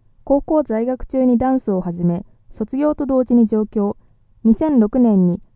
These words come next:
ダンス&ボーカルグループエグザイルに加入。中心格としてグループを牽引、パフォーマーとしての活動に加え、映画、ドラマ、舞台など様々な分野で活躍中。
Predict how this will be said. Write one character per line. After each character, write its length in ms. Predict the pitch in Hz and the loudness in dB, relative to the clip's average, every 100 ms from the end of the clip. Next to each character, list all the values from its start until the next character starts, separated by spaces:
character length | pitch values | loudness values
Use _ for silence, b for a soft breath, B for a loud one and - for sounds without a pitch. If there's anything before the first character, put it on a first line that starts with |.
| - | -4
ダ 140 | 202 | -2
ン 80 | 254 | -2
ス& 140 | - 285 285 277 | -2 -2 0 0
ボ 160 | 233 254 | 0 -2
ー 40 | |
カ 100 | 277 | -2
ル 100 | 269 | -4
グ 120 | 269 | -2
ル 140 | 262 202 | -2 -2
ー 20 | |
プ 200 | - 175 - | -4 -8 -6
エ 100 | 190 | -4
グ 120 | 233 | -2
ザ 160 | 294 | -2
イ 40 | 269 | 0
ル 80 | 196 | 0
に 120 | 175 | -2
加 140 | - | -2
入。 280 | 170 170 180 - _ _ - | -2 -2 -6 -14 _ _ -10
中 200 | - 311 | -2 -2
心 200 | - 330 | -2 -4
格 220 | 220 - | -4 -8
と 100 | 202 | -8
し 140 | 180 - | -8 -8
て 200 | 175 - - | -10 -8 -8
グ 100 | 214 | -4
ル 140 | 285 | -4
ー 20 | |
プ 160 | 277 147 | -2 -2
を 80 | 175 | -2
牽 200 | - 190 | -4 0
引、 320 | 185 185 190 _ _ _ - | 2 0 -2 _ _ _ -8
パ 100 | 226 | -4
フ 120 | 320 | 0
ォ 40 | 320 | 0
ー 20 | |
マ 140 | 311 | -2
ー 40 | 311 | -4
と 120 | 302 | -6
し 80 | - | -2
て 80 | |
の 100 | 269 | 0
活 240 | 214 190 202 | 0 -4 -2
動 160 | 208 | 2
に 140 | 214 202 | 2 0
加 260 | 208 196 | -2 -4
え、 140 | 190 196 _ _ - | -4 -8 _ _ -6
映 180 | 302 262 | -4 -2
画、 220 | 185 - _ - | -4 -8 _ -6
ド 100 | 233 | 0
ラ 120 | 214 | 0
マ、 200 | 175 170 - | 0 -4 -8
舞 100 | 247 | -6
台 220 | 269 226 | -2 0
な 100 | 185 | 0
ど 200 | 170 165 - | -2 -6 -10
様 240 | - 233 277 | -6 -2 -2
々 180 | 302 240 | 0 0
な 120 | 190 | 0
分 200 | 175 170 | 0 -2
野 120 | 170 | -2
で 100 | 165 | -6
活 260 | - - 208 | -14 -12 -8
躍 200 | 196 - | -6 -6
中。 320 | - 180 | -6 -8